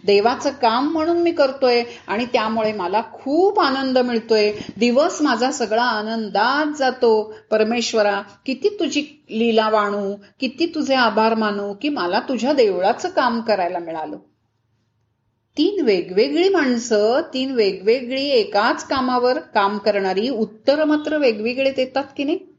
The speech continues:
तसं आपल्यामध्ये सुद्धा प्रत्येकामध्ये मलाच काम करायचं असतं, मलाच अभ्यास करायचा असतो,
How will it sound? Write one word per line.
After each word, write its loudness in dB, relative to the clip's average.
तसं 0
आपल्यामध्ये 0
सुद्धा 0
प्रत्येकामध्ये 0
मलाच -2
काम -2
करायचं 0
असतं, 2
मलाच -2
अभ्यास -2
करायचा -2
असतो, 2